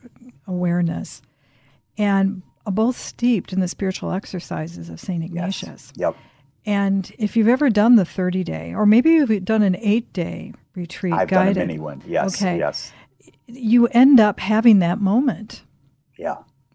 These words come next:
Speaker 1: I mean,
Speaker 2: Yeah.
Speaker 1: it's a pretty profound moment where you're,
Speaker 2: Right.
Speaker 1: you're called to that, exactly what, what you just described. Balthasar is saying that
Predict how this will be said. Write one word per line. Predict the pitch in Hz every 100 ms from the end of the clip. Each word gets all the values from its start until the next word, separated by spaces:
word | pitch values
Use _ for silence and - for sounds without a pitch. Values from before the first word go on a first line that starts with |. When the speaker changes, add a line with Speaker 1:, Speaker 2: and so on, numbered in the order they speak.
| -
Speaker 1:
I |
mean, | 214 208
Speaker 2:
Yeah. |
Speaker 1:
it's | 202
a | 190
pretty | - 262 269
profound | 254 - 196 - 202 202 196 180
moment | 185 233 214 170 -
where | 185
you're, | 185 185 180 -
Speaker 2:
Right. | - 190
Speaker 1:
you're | 185
called | 175 - 208 202 208 -
to | 190
that, | 175 170 175 - - _ _ -
exactly | 202 180 190 220 226 196
what, | 196 - 185 180 - _ -
what | 190
you | 202
just | 196 196 -
described. | 165 - 196 175
Balthasar | 180 185 196 175 170 165
is | 165
saying | 185 170 175
that | 170 165